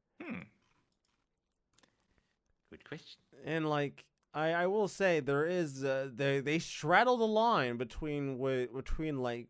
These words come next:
Speaker 2: being, being acceptable and not being acceptable. They've somehow managed to straddle that line. And that line is very simple.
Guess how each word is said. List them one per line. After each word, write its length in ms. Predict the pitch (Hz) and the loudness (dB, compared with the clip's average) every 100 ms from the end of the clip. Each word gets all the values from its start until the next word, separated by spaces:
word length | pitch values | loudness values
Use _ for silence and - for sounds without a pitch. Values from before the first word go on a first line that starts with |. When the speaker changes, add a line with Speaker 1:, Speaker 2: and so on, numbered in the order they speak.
| _ | _
Speaker 2:
being, 800 | 143 147 143 135 127 120 117 113 113 - _ 123 | -4 -2 -2 -2 -4 -4 -6 -8 -14 -20 _ -10
being 280 | 143 147 127 | -4 -4 -4
acceptable 720 | 110 - 269 - 277 285 247 | -8 -6 -6 -6 -8 -8 -8
and 240 | 175 175 165 | -8 -8 -6
not 240 | 170 - | -8 -10
being 200 | - 95 | -12 -12
acceptable. 520 | 82 - 71 - - 131 | -12 -16 -20 -20 -20 -12
They've 180 | 143 - | -10 -10
somehow 400 | - 277 240 269 | -10 -8 -8 -8
managed 540 | 226 208 165 110 107 | -8 -6 -6 -8 -10
to 60 | 120 | -14
straddle 440 | 107 - 147 156 | -14 -8 -4 -4
that 280 | 135 120 101 | -4 -4 -6
line. 440 | 95 95 80 - - - _ _ _ | -8 -10 -10 -14 -20 -20 _ _ _
And 120 | 143 160 | -6 -4
that 120 | 202 | -4
line 260 | 156 170 | -4 -4
is 140 | 160 110 | -4 -6
very 280 | 104 110 110 | -6 -6 -6
simple. 480 | - 107 85 - | -8 -8 -10 -14